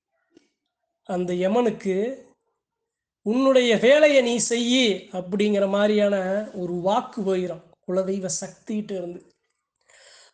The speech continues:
அதனால சொல்றேன், நம்ம சாமி யாரு கண்ணுக்குமே தெரிய மாட்டுது, சாமி இருக்கா இல்லையானே தெரியல, சாமியை உணர முடியல.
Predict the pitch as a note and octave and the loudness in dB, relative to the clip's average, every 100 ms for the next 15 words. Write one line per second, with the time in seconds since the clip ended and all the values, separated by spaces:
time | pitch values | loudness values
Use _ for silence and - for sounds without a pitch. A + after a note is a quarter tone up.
0 | _ - F3 G3 G#3+ B3+ B3 A#3 A3 G#3+ | _ -12 -6 -2 0 0 0 -4 -2 0
1 | A3 G3 - _ _ _ _ F#3+ G3 F3 | -2 -4 -14 _ _ _ _ -4 -2 2
2 | A3 A#3+ A#3 A3 A3+ G3+ G3+ A3+ G#3 A#3 | 2 2 2 4 4 2 0 -2 -2 0
3 | B3 A#3+ A3+ A#3+ A#3 A#3 A3 G#3+ G#3+ F3 | 0 0 0 0 2 0 0 0 0 -2
4 | F#3+ A3 A#3 G#3 A3 G#3+ - C4 C4 B3 | -2 -2 0 -2 -2 -2 2 4 4 4
5 | B3 B3+ B3 B3 A3 A3+ A#3 A#3 F#3+ - | 2 4 2 0 0 -2 0 0 -2 -6
6 | - _ - F#3 A#3 B3+ B3 A3 G3 G#3 | -20 _ -8 -2 0 0 2 2 0 0
7 | C4 C4+ B3+ A#3+ B3 A#3 A3 E3+ | 4 4 2 2 2 4 2 0